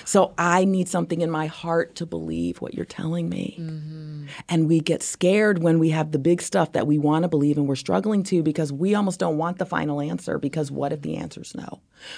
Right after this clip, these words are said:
Speaker 1: What if the answer is it won't be what I hope it will be?
Speaker 2: Yeah.
Speaker 1: Jesus gotta know. Jesus
Speaker 2: Yeah.
Speaker 1: gotta know.
Speaker 2: Yeah.
Speaker 1: In Gethsemane, and
Speaker 2: That's
Speaker 1: he was,
Speaker 2: right.
Speaker 1: and he was stressed.
Speaker 2: Yeah,
Speaker 1: <laughs> You
Speaker 2: that's
Speaker 1: know?
Speaker 2: right.
Speaker 1: He shows us what that means,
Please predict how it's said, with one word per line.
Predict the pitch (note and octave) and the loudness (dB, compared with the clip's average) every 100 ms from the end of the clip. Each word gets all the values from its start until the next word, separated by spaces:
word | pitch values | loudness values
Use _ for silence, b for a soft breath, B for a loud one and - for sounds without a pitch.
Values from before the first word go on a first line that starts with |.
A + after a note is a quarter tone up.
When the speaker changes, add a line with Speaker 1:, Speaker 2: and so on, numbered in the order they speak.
| B | B
Speaker 1:
What | C#3 C#3+ D3 | 4 6 6
if | D3+ | 4
the | D#3+ | 4
answer | C#3+ C#3+ C#3 | 4 2 -2
is | C3+ C3 | -2 0
it | - | -2
won't | C3 C3 B2 | 0 2 0
be | B2+ B2 B2 - b | 0 0 -2 -6 b
what | - C3+ | -2 2
I | A#2+ | 2
hope | B2+ B2 | 0 0
it | F#2 | -2
will | A#2+ | -2
be? | A#2+ A#2 | -2 -4
Speaker 2:
Yeah. | A#2 | -4
Speaker 1:
Jesus | A#2+ C#3+ F#3 C4 | 0 0 2 2
gotta | - F3+ E3 | 2 2 2
know. | D#3+ E3 G3+ | 0 -2 -6
Jesus | - G#3 C4+ A3+ | -4 -2 0 2
Speaker 2:
Yeah. | |
Speaker 1:
gotta | C4+ A#3+ | 4 6
know. | A3+ A#3 B3 A#3 G#3 | 6 4 2 -4 -6
Speaker 2:
Yeah. | B3+ D#4+ E4+ - - | 0 2 2 0 4
Speaker 1:
In | G#3 | 6
Gethsemane, | G#3+ G#3+ A#3+ C#4 B3+ A#3+ | 8 8 8 8 8 8
and | F3+ | 6
Speaker 2:
That's | F#3+ | 6
Speaker 1:
he | B3 | 6
was, | E4 | 6
Speaker 2:
right. | - | 4
Speaker 1:
and | E3+ E3+ | 4 6
he | A#3+ | 6
was | G#4 | 6
stressed. | - - C5+ - - _ | 4 4 6 4 -2 _
Speaker 2:
Yeah, | F#3 F3+ - | -2 0 4
Speaker 1:
<laughs> | |
You | C4+ A3 | 6 8
Speaker 2:
that's | A3 G#3+ | 8 8
Speaker 1:
know? | |
Speaker 2:
right. | G#3 F#3 - | 8 6 4
Speaker 1:
He | - C4+ | 8 8
shows | C4 B3 C#4 | 8 6 8
us | B3+ F3+ | 6 2
what | G3 | -2
that | F#3+ - | -2 -2
means, | G#3 A3+ B3+ F#3 E3+ | 0 2 4 2 0